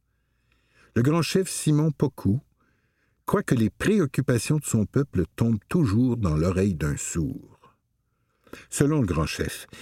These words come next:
des conversations très limitées avec la P D G d'Hydro T N L, Jennifer Williams, ont eu lieu pour la première fois au début de l'année, soit quelques semaines après qu'un ex-chef Innu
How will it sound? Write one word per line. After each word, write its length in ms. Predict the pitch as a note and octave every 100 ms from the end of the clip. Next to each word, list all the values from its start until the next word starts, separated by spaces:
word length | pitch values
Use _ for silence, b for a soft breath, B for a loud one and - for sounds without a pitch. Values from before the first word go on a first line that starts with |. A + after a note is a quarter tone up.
| B B
des 140 | A#2+ D#3
conversations 880 | E3 E3 D#3+ - D3 C3+ - C#3+ -
très 340 | - D2+ G#2+ B2+
limitées 560 | F#2+ E2+ E2 - F3+ - B B
avec 380 | B F#2 F2 -
la 120 | E2
P 160 | - F#2+
D 200 | D#2+ E2+
G 200 | D2+ F2
d'Hydro 580 | C#2 E2 D2+ C#2+ E2+ D2+
T 240 | - F#2
N 180 | E2+ G#2
L, 240 | D3+ D#3 D#3 B B
Jennifer 500 | - G2+ F2+ - D2+
Williams, 600 | D#2 G#2+ A2 B2 B2+ - B B B B
ont 120 | C3+ D3
eu 80 | F3
lieu 320 | D#3+ D3 F#3+
pour 160 | D3+ G#2
la 100 | G2
première 440 | - F#3 F#3+ C3
fois 300 | - - E3 -
au 100 | A2
début 280 | B2+ C3 F#2+
de 100 | E2
l'année, 400 | D2 F2 B2+ A#2+
soit 460 | - A2+ A2+ A#2+ - b b b -
quelques 320 | G3 - D#3
semaines 380 | - D#3 E3 D#3
après 320 | A#2 - G#2+
qu'un 380 | - F2+ F2 A2
ex-chef 720 | F#3 - - - A#2 - -
Innu 320 | C3+ A#2+ A#2+